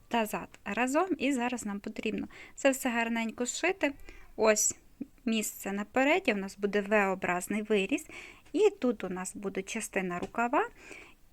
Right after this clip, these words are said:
Пропоную вам самостійно визначити довжину, яку вам потрібно ось тут буде шити на рукавах.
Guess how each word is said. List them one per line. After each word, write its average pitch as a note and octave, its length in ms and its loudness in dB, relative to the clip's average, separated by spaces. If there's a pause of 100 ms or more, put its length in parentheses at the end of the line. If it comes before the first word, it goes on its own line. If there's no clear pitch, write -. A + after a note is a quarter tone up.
(440)
Пропоную C4+ 580 8
вам A#3 240 4
самостійно G#3+ 680 0
визначити G#3 580 -2
довжину, G#3+ 840 -2 (340)
яку A#3+ 260 0
вам A#3 140 0
потрібно A3 560 -4
ось A3+ 180 -8
тут A3 160 -4
буде G#3+ 280 -2
шити G#3+ 380 -6
на G3+ 180 -4
рукавах. C4 640 0